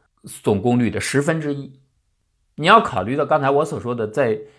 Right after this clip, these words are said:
海洋深处这个沉积层下层啊，那么艰困的环境下生活的这些僵尸动物、僵尸的单细胞生物、呃，僵尸微生物，它们的代谢率这么低，还能够居然保持上面活跃的整体群体的十分之一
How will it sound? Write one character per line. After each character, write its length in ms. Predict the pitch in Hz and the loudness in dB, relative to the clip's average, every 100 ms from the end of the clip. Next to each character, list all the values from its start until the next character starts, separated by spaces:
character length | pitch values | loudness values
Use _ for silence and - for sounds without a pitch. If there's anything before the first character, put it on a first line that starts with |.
| _ _ | _ _
海 220 | - 117 | -2 2
洋 140 | 101 123 | 2 2
深 200 | 151 160 | -2 -4
处 180 | 131 98 | -4 -6
这 320 | - - 107 | -8 -14 -12
个 60 | |
沉 120 | 113 117 | -8 -6
积 120 | 139 | -4
层 100 | 127 | -4
下 240 | 127 123 | 4 4
层 240 | 98 95 98 | 4 -4 -14
啊， 200 | - - _ _ _ | -16 -18 _ _ _
那 200 | - 214 | 0 2
么 580 | 214 151 123 104 98 - - - - 123 | 4 4 4 4 4 0 -6 -16 -16 -8
艰 200 | - 170 | -4 -2
困 120 | 175 | -2
的 80 | 127 | -2
环 220 | 98 90 | -2 -2
境 100 | 98 | -2
下 200 | 92 87 | -4 -4
生 200 | 90 127 | -4 -4
活 160 | 120 104 | -2 -2
的 80 | 95 | -2
这 160 | 95 | -4
些 300 | 101 104 95 - _ | -2 -2 -4 -10 _
僵 200 | 120 117 | 0 0
尸 160 | 120 | -2
动 180 | 113 110 | -4 -4
物、 180 | 98 - | -4 -12
僵 180 | - 110 | -4 -4
尸 200 | 101 104 | -2 -4
的 100 | 95 | -4
单 220 | 92 101 | -4 -6
细 80 | 98 | -4
胞 140 | 92 92 | -6 -6
生 180 | 107 | -8
物、 180 | 113 - _ _ _ _ _ | -10 -14 _ _ _ _ _
呃， 80 | - | -12
僵 180 | - 107 | -6 -4
尸 100 | 95 | -2
微 140 | 95 | -2
生 160 | 95 98 | -2 -4
物， 140 | 87 | -6
它 100 | - | -4
们 60 | 120 | -2
的 60 | 131 | 0
代 120 | 139 | 0
谢 140 | 139 | 2
率 100 | 135 | 0
这 140 | 120 131 | -2 -4
么 100 | 92 | -4
低， 300 | - 117 - | -6 -8 -8
还 300 | - 117 131 | -2 2 2
能 180 | 156 160 | 0 -2
够 220 | 156 113 | 2 2
居 180 | 107 151 | 0 0
然 160 | 120 | 0
保 160 | 113 90 | 0 -2
持 140 | - | -4
上 160 | 101 127 | -2 -2
面 120 | 110 | -2
活 440 | 92 113 107 139 226 | -4 0 4 4 4
跃 240 | 208 147 | 4 4
的 100 | 110 | 2
整 220 | 101 101 | -2 -4
体 160 | 120 98 | -4 -8
群 200 | 92 98 | -8 -8
体 120 | 107 | -8
的 80 | 95 | -10
十 180 | - 113 | -8 -4
分 220 | 160 165 | -2 -2
之 220 | 160 160 | -4 -4
一 280 | 165 160 | -6 -10